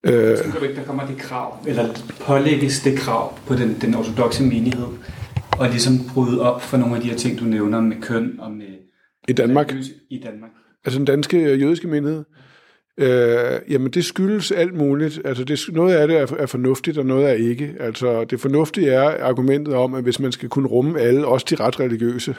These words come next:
Speaker 1: <laughs> så skal, må man nødt til at have den, ligesom den højeste religiøse fællesnævner. Øh, ellers så vil alle bryde ud, alle de religiøse bryde ud. Og så er det jo været for, så er der nogle, nogle,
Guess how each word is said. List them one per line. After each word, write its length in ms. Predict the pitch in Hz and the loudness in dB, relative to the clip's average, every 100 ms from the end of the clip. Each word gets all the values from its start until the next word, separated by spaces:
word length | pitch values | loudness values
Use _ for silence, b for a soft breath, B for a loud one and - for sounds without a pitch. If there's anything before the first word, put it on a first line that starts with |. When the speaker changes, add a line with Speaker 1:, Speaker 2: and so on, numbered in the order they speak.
| - | -4
Speaker 1:
<laughs> 80 | 165 | -2
så 140 | 147 | -2
skal, 200 | - 160 | -2 0
må 120 | 143 | 2
man 140 | 127 127 | 0 0
nødt 220 | 135 143 | -2 0
til 60 | |
at 60 | 143 | 2
have 100 | 135 | 2
den, 120 | 143 | 0
ligesom 200 | 135 135 | -6 -4
den 180 | 131 120 - B B B | -4 -4 -6 B B B
højeste 440 | - - - - - B B B B - | 0 0 -2 -6 -12 B B B B -2
religiøse 500 | 135 123 151 143 165 | -2 2 0 2 0
fællesnævner. 720 | - 160 139 185 135 123 120 139 B B B B 151 - | 0 -2 0 0 0 0 -4 -10 B B B B -20 -6
Øh, 240 | 135 127 117 | 0 0 2
ellers 200 | 143 160 | 2 0
så 140 | - 160 | 2 2
vil 300 | 151 139 135 | 4 2 0
alle 260 | 131 139 180 | 0 2 2
bryde 280 | 160 131 117 | 2 2 2
ud, 100 | 117 | 2
alle 140 | 143 | 0
de 160 | 160 156 | 2 0
religiøse 440 | 120 131 135 151 | 0 -2 -2 -4
bryde 260 | 143 123 110 | -8 -6 -6
ud. 160 | 107 - _ B B B B | -10 -14 _ B B B B
Og 120 | - 131 | -8 2
så 100 | 160 | 4
er 60 | |
det 80 | 165 | 4
jo 60 | 147 | 4
været 360 | 127 120 120 | 4 4 0
for, 580 | - 131 120 117 - 127 | -2 -2 0 -2 -4 -4
så 120 | - | 0
er 40 | 160 | 0
der 100 | 151 | 0
nogle, 260 | 123 120 - - | -2 -4 -10 -12
nogle, 240 | 123 117 | -10 -8